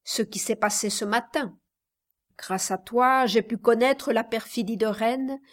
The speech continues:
la trahison de Gennaro et les noirs complots qu'ils ont formés contre ma personne. » «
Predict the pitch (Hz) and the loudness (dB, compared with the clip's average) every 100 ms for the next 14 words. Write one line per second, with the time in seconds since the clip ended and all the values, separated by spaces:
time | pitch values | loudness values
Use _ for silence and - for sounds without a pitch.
0 | - - - 214 214 - 226 226 208 240 | -20 -20 -4 -2 -2 0 2 2 4 4
1 | 240 220 214 226 208 208 208 262 277 _ | 6 2 0 -2 0 0 2 0 -2 _
2 | _ _ - 285 262 226 226 262 - - | _ _ -4 0 2 2 2 2 -2 0
3 | 233 226 240 262 262 208 196 220 208 208 | 0 2 2 2 2 -2 0 -2 0 0
4 | 208 220 240 214 - 220 - 214 202 226 | 2 4 6 4 2 0 0 2 2 0
5 | - - 302 240 190 175 | -2 0 0 0 -4 -6